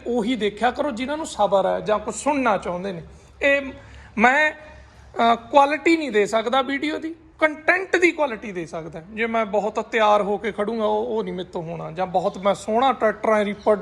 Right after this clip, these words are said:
ਲ-, ਖੜਾ ਦੂੰਗਾ, ਮੈਂ ਤਾਂ ਦਬੜ ਸੱਟੇ ਵਾਲਾ। ਪਰ ਗੱਲ ਮਤਲਬ ਵਾਲੀ ਹੋਊ। ਜਿਹੜੇ ਪੁਰਾਣੇ ਟਰੈਕਟਰ ਸੀ, ਉਹਨਾਂ ਦੀ ਤੁਸੀਂ ਇੱਕ ਸਿਸਟਮ ਸਮਝੋ।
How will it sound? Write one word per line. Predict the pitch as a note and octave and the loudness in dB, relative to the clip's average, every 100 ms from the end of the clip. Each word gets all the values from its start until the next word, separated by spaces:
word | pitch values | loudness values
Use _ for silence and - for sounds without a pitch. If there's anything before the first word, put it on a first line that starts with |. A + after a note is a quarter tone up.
| F3+ | 0
ਲ-, | G#3 G#3 G3 G3+ - - - - | 2 2 0 -6 -8 -20 -20 4
ਖੜਾ | B3+ C#4 | 6 6
ਦੂੰਗਾ, | G#3+ G#3+ G3+ G3+ | 2 0 2 2
ਮੈਂ | G3+ G#3 | 2 0
ਤਾਂ | G3+ A#3 | 2 2
ਦਬੜ | F#3 F3 | 2 0
ਸੱਟੇ | E3 F3 - | -6 -8 -6
ਵਾਲਾ। | E3 D3 C#3+ - - - - | -6 -6 -12 -20 -20 -16 2
ਪਰ | B3+ | 2
ਗੱਲ | F#3+ A#3+ B3 | 6 4 6
ਮਤਲਬ | A3 - F3+ | 0 0 -4
ਵਾਲੀ | E3+ D#3+ | -4 -6
ਹੋਊ। | D#3 E3 E3 _ _ _ - - - - _ _ _ _ _ _ _ - _ - - | -10 -16 -18 _ _ _ -20 -20 -20 -20 _ _ _ _ _ _ _ -20 _ -20 -14
ਜਿਹੜੇ | E3+ D4+ G#4 | 0 2 2
ਪੁਰਾਣੇ | - - B3 A3 G#3+ G#3+ | 0 2 4 4 -2 -4
ਟਰੈਕਟਰ | G#3+ F3+ - | -6 -8 -8
ਸੀ, | D#3+ F3 F3+ B3 | -10 -10 -8 0
ਉਹਨਾਂ | C#4 | 2
ਦੀ | C#4+ | 2
ਤੁਸੀਂ | D4 A#3+ B3 | -4 -8 -8
ਇੱਕ | - | -10
ਸਿਸਟਮ | A#3+ G3+ - G#3 G3 | -10 -10 -8 -6 -4
ਸਮਝੋ। | F3 E3 G#3 A3+ | -6 -6 0 0